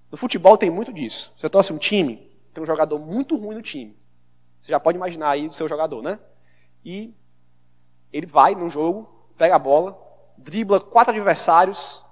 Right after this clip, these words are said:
dá aquele chute lá no ângulo, por cobertura no goleiro, faz aquele golaço, aí você olha assim, "Nunca mais ele vai acertar uma jogada dessa.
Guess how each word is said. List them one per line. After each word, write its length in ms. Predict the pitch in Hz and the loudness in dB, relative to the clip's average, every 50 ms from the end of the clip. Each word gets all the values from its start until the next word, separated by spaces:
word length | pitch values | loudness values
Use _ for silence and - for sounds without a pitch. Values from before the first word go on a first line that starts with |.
| _ _ - | _ _ -12
dá 180 | 143 139 202 220 | -2 0 0 0
aquele 340 | - - - 254 233 240 | 0 -2 -8 -10 -6 -6
chute 300 | - - - 240 202 - | -6 -6 -8 -8 -6 -6
lá 200 | 180 196 220 254 | -4 0 0 0
no 260 | 285 262 262 240 190 185 | 0 -2 -4 -2 2 4
ângulo, 340 | 196 214 220 214 202 214 | 4 4 4 2 -2 -12
por 160 | 202 - 208 - | -12 -12 -12 -10
cobertura 500 | - - 254 226 247 226 233 226 220 220 | -10 0 6 6 6 6 4 0 -8 -6
no 80 | 220 | -4
goleiro, 240 | 202 196 185 202 202 | -2 0 0 0 0
faz 200 | 202 - 226 196 | 0 0 -2 -2
aquele 320 | 190 - - - 269 269 | -2 -6 -6 -4 -4 -2
golaço, 500 | 247 247 240 190 165 170 185 190 - - | 2 4 6 8 8 8 6 6 2 -4
aí 60 | 196 180 | -8 -8
você 200 | 175 - 196 180 | -8 -6 -2 0
olha 160 | 175 175 170 | 0 2 0
assim, 360 | 160 - - 180 180 180 180 - _ _ _ _ _ _ _ _ _ _ _ _ _ _ _ _ | 0 -4 -6 -6 -6 -6 -8 -12 _ _ _ _ _ _ _ _ _ _ _ _ _ _ _ _
"Nunca 580 | 127 135 143 151 202 285 330 _ - - 277 330 | -18 -14 -10 -10 -10 -10 -10 _ -12 -12 -10 -10
mais 680 | 330 196 131 113 107 107 107 - - - - - - - _ _ _ _ | -8 -6 -6 -6 -6 -8 -12 -14 -14 -14 -16 -16 -18 -20 _ _ _ _
ele 160 | - 139 135 | -12 -12 -6
vai 120 | 127 135 135 | 0 0 0
acertar 400 | 127 - 139 131 - - 117 120 | 0 0 -4 -12 -10 -8 -6 -6
uma 80 | 123 | -6
jogada 280 | 123 120 123 120 123 117 | -6 -6 -6 -4 -6 -6
dessa. 400 | 107 107 107 - - - - - | -8 -12 -18 -20 -20 -20 -20 -20